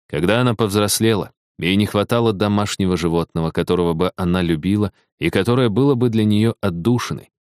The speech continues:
когда над головой сгущались тяжелые тучи и не хотелось общаться с людьми.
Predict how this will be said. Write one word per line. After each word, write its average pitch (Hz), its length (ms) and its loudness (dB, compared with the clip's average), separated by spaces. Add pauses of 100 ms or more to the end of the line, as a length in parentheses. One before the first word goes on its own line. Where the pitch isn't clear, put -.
(100)
когда 92 580 -2
над 90 160 0
головой 104 440 0
сгущались 95 600 -2
тяжелые 98 480 0
тучи - 480 -4
и 101 80 -4
не 92 140 0
хотелось 87 560 -4
общаться 80 460 -4
с - 120 -6
людьми. - 440 -10